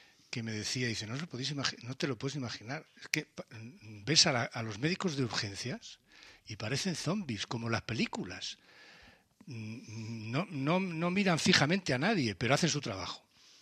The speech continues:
Y, igual las enfermeras. Es decir, creo que el día que se acabe esto, ma-, a, a, m-, antes que el presupuesto, lo que tenemos que coger es a esta gente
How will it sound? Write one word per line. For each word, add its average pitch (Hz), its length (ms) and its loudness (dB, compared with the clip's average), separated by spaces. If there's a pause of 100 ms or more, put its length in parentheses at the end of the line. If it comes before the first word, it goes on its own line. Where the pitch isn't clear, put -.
(400)
Y, 127 360 -6
igual 120 260 2
las 180 160 6
enfermeras. 123 520 0
Es 117 80 -6
decir, 120 140 -4
creo 175 240 4
que 160 340 2 (840)
el 120 200 -2
día 185 200 8
que 208 100 4
se 170 100 10
acabe 123 300 2
esto, 185 340 -4 (380)
ma-, 135 220 -2
a, 131 340 0
a, 143 40 -2
m-, 123 500 -6
antes 185 340 6
que 175 80 6
el 156 60 0
presupuesto, 156 760 2 (140)
lo 120 180 0
que 120 100 0
tenemos 147 300 -2
que 175 100 -2
coger 143 300 0
es 139 160 4
a 123 60 2
esta 113 240 -2
gente 156 500 -2